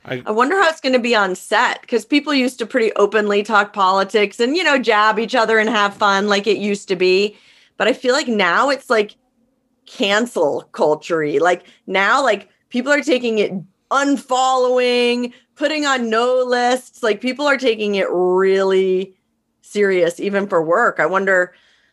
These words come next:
Speaker 2: 'cause you know the performers I'm thinking of that are, like, you know, been super vocal one way or the other. I, I wonder how it's gonna be for them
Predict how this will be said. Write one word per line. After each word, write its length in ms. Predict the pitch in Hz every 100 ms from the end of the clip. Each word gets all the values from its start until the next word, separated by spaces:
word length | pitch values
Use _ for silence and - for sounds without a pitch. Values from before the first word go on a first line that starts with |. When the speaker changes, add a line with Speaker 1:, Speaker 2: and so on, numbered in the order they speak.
| _ _ _ _
Speaker 2:
'cause 180 | 277 247
you 120 | 330
know 200 | 262 196
the 120 | 190
performers 560 | 196 185 202 185 185 190
I'm 160 | 175
thinking 340 | 185 185 185 185
of 160 | 180
that 140 | 180 180
are, 120 | 175
like, 300 | 170 170 - _ _ _ -
you 140 | 196
know, 400 | 175 160 107 - _ _ _ _ _ _ - 214
been 220 | 202 190
super 460 | 196 - 214 208 196
vocal 480 | 190 190 190 190 185
one 180 | 185
way 140 | 190 185
or 100 | 185
the 120 | 185
other. 240 | 185 214 190
I, 140 | 180
I 100 | -
wonder 320 | 190 202 233 240
how 140 | 208
it's 140 | 196
gonna 180 | 202 185
be 300 | 175 175 202
for 200 | 220 190
them 500 | 175 165 160 156 165